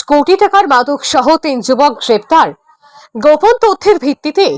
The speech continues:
আজ কাছাড় জেলা পুলিশ শিলচর বাইপাস এলাকায় অভিযান চালিয়ে একটি নাইট সুপার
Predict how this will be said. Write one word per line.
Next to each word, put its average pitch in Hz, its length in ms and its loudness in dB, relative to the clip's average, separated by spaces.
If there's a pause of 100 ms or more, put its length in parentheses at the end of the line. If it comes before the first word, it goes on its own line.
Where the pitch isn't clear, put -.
(260)
আজ 339 240 2
কাছাড় 392 420 2
জেলা 403 220 2
পুলিশ 403 300 2
শিলচর 330 440 -2
বাইপাস 277 400 -4 (160)
এলাকায় 277 480 0
অভিযান 247 360 -2
চালিয়ে 254 400 -2 (360)
একটি 302 240 -6
নাইট 285 340 0
সুপার 349 360 0